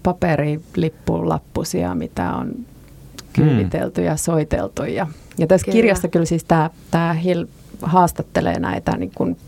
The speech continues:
Speaker 1: pelien fiksaajia ja vedon välittäjiä, niin, niin se oli jännä, miten niinku siinäkin kertomuksessa niin tällaisen niinku rikollisen vedon välittäjän tärkein ominaisuus on hänen luotettavuutensa.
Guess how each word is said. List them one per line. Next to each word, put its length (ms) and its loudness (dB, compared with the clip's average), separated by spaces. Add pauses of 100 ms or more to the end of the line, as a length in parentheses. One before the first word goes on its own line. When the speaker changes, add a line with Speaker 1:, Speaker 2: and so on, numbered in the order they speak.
Speaker 1:
pelien 320 0
fiksaajia 680 -4
ja 100 -6
vedon 280 -2
välittäjiä, 720 -2
niin, 160 -6 (640)
niin 80 -4
se 100 -4
oli 120 -2
jännä, 240 0
miten 300 -4
niinku 180 -8
siinäkin 380 -2
kertomuksessa 800 -2
niin 240 -2 (180)
tällaisen 400 0
niinku 260 -2 (600)
rikollisen 800 2 (500)
vedon 360 4
välittäjän 920 0
tärkein 520 2
ominaisuus 720 -2
on 80 0
hänen 260 0
luotettavuutensa. 1120 0